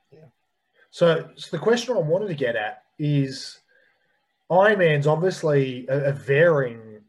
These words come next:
Speaker 2: event, so to speak, 'cause the Hawaiian Ironman's like a long triath-, like a, like a marathon style triathlon, isn't it? The, it's not surf ski stuff.
Speaker 1: Yeah, so there's, there's Ironman. Ironman, surf Ironman was around before the Ironman triathlon.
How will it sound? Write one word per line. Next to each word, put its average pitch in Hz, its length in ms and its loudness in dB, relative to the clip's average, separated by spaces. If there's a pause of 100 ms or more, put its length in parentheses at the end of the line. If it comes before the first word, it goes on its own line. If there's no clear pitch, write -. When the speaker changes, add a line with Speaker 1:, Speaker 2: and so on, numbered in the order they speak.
(420)
Speaker 2:
event, 139 400 -2
so 143 140 -2
to 120 60 -4
speak, 120 240 -6
'cause 139 180 -6
the 147 100 0
Hawaiian 190 320 4
Ironman's 127 540 -2
like 123 200 -2
a 123 40 -6
long 120 840 -4
triath-, 185 540 -2
like 139 140 -2
a, 135 120 -8 (100)
like 143 200 0
a - 40 -4
marathon 143 520 0
style 120 260 -4
triathlon, 135 560 -8
isn't 139 180 -10
it? 202 140 -6
The, 147 180 -6 (240)
it's 170 200 -2
not 143 200 -2
surf 156 280 -2
ski 123 300 -8
stuff. - 520 -12 (420)
Speaker 1:
Yeah, 127 180 -6
so 156 220 -4
there's, 170 300 -8
there's 165 260 -4
Ironman. 170 560 -2
Ironman, 190 500 -2
surf 202 300 -4
Ironman 160 420 -4
was 131 140 -10
around 135 360 -6
before 127 600 -8 (640)
the 127 160 -10
Ironman 127 460 -6
triathlon. 123 680 -12